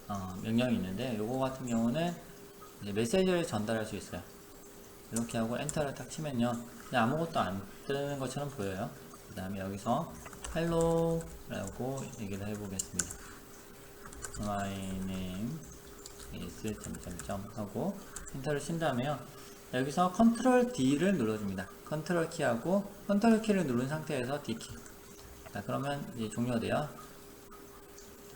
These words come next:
그러면 종료하면 이게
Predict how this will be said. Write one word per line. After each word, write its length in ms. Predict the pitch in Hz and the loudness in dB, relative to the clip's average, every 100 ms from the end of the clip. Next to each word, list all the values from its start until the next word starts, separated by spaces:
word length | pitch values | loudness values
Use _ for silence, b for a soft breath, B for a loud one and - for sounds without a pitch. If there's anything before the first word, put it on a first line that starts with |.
| - | -4
그러면 420 | 117 120 151 180 | 4 4 4 2
종료하면 640 | 127 131 147 135 156 190 - - - - - | 2 2 2 4 4 2 0 -8 -16 -16 -8
이게 460 | 117 117 151 156 110 | 0 4 4 4 0